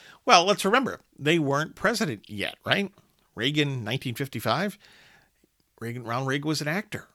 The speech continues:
right? And he went, didn't become president until nineteen eighty. Richard Nixon was vice president, didn't become president, was elected in nineteen sixty-eight. By the way, Reagan was elected in nineteen eighty, took office in nineteen eighty-one. So,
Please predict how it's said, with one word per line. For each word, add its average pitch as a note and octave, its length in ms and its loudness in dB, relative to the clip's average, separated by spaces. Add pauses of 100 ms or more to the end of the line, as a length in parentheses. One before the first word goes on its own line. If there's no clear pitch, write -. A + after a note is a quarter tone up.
right? D#3 240 -8 (240)
And - 80 -8
he A#2 60 -4
went, A#2+ 220 -6
didn't C#3 160 -4
become C3+ 200 -2
president D3+ 340 -2
until D3+ 180 -2
nineteen D#3 340 -2
eighty. F3+ 280 -6 (540)
Richard C#3+ 240 0
Nixon D#3+ 320 2
was C#3 140 2
vice C#3 360 2
president, - 460 -8 (180)
didn't A#2 240 -8
become B2+ 220 -4
president, C#3+ 480 -2 (340)
was - 80 -16
elected C3 300 -2
in B2 60 -10
nineteen C#3+ 420 -2
sixty-eight. D3+ 680 -2 (300)
By G2 100 -8
the G2+ 60 -6
way, F#2+ 80 -6
Reagan F#2+ 320 -6
was F2 160 -10
elected G2+ 400 -2
in F2+ 80 -10
nineteen F#2 380 -12
eighty, F#2 200 -10
took G#2+ 220 -12
office - 300 -14
in - 60 -14
nineteen F#2+ 280 -12
eighty-one. A2 380 2 (1120)
So, G#3 680 8